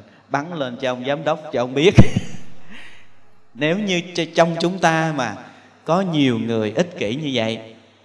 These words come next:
thì chắc chắn là cái tổ chức đó sẽ rất là rắc rối. Họp giao ban sẽ có nhiều điều để bàn tán, rồi những cái thành viên ở trong nhóm, trong cơ quan sẽ,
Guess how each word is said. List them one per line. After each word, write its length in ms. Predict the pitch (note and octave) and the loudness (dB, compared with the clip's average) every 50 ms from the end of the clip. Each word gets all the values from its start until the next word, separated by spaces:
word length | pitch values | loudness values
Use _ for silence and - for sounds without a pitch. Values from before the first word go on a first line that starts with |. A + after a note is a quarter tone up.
| - | -16
thì 100 | - G#2 - | -16 -8 0
chắc 260 | - D#3+ E3+ E3 - | 0 0 0 0 -2
chắn 260 | - D3 D3+ E3 F3+ | -2 -2 -2 -2 -6
là 100 | F3 C3+ | -6 -8
cái 180 | G2 - B2+ C#3+ | -8 -6 -8 -8
tổ 240 | C#3+ - G#2+ G2+ - | -6 -4 -6 -6 -6
chức 280 | - - D3+ D#3 - | -8 -10 -10 -10 -8
đó 240 | - D3 D3+ E3 F3+ F3+ F3 | -10 -10 -8 -8 -12 -12 -14
sẽ 200 | - - G#2 G2+ | -16 -16 -14 -14
rất 300 | G2+ C3 D#3+ E3 - - | -10 -10 -10 -10 -10 -12
là 80 | - A2+ | -14 -12
rắc 240 | A2+ C3 D3+ - - | -10 -12 -10 -6 -2
rối. 260 | C#3+ C#3+ D3+ E3+ F#3+ - - - - - - - _ | -2 -2 -2 -2 -6 -10 -14 -18 -20 -20 -20 -20 _
Họp 320 | - - A#2 G#2 G2 - - | -10 -8 -8 -8 -8 -6 -4
giao 160 | C3+ C3+ C#3 | -4 -2 -2
ban 300 | B2+ C3+ C3+ C3+ C3+ B2+ | -2 -2 -2 -2 -4 -6
sẽ 140 | - A2+ G#2+ | -8 -10 -8
có 200 | - D3 D#3+ F3+ | -6 -4 -4 -4
nhiều 360 | E3+ C#3 A#2+ A#2 A2 G#2 G#2 | -4 -4 -4 -4 -4 -6 -6
điều 240 | A2+ A2+ G#2 G#2 G2 | -4 -4 -4 -6 -6
để 380 | G2 G2 G2 A2+ C3+ E3+ F#3+ D3 D3 F3+ F#3+ - - - | -8 -6 -4 -2 -2 -4 -4 -8 -12 -18 -20 -20 -20 -8
bàn 420 | - C3 A#2 A#2 A2+ G#2 G2+ A#2 A2 G2+ - - - | 0 2 4 4 4 2 -2 -8 -12 -16 -20 -10 -2
tán, 400 | - C#3 C#3+ D3+ E3 C#3+ C#3+ A3 G#3 - - - - - _ _ _ - | 0 2 2 0 -2 -8 -10 -12 -14 -18 -20 -20 -20 -20 _ _ _ -10
rồi 320 | A#2 A2+ G#2+ G#2 F#2+ F2+ F2 F2+ - - - - _ _ _ _ _ _ _ _ _ | -8 -6 -6 -6 -8 -10 -12 -16 -20 -20 -20 -20 _ _ _ _ _ _ _ _ _
những 440 | - G#2 A2+ A2+ A2+ C3+ D#3 F3 F#3+ - | -16 -10 -6 -6 -4 -4 -4 -6 -8 -6
cái 500 | - F#3 G3 G3+ F#3+ F#3 F3 E3+ D#3 D#3 D3+ - - | -4 -4 -4 -2 -4 -6 -6 -8 -10 -10 -12 -10 -4
thành 240 | - C#3 B2 G#2+ F#2+ B2+ A#2+ | -4 -2 -2 -4 -6 -4 -2
viên 240 | D3 D3+ D3 D3 | -2 0 0 -2
ở 80 | C#3+ D3 D3 | -6 -6 -4
trong 220 | - D3 C3+ C3+ C3+ | -4 -6 -6 -6 -8
nhóm, 240 | C#3 C#3 D3 E3 F#3+ G3+ - - - - - - | -8 -8 -8 -8 -12 -14 -18 -20 -20 -20 -16 -8
trong 360 | - C#3 C#3 C3+ C3 C3 C3+ C3 C3 C3+ | -6 -6 -6 -6 -8 -10 -12 -14 -14 -8
cơ 160 | - C#3 C3+ C3 | -4 -4 -4 -2
quan 320 | A#2+ C3+ C3+ C3 C3 C3 B2+ C3 | -2 -4 -6 -6 -6 -10 -14 -16
sẽ, 240 | - - A2 G2+ | -16 -14 -14 -14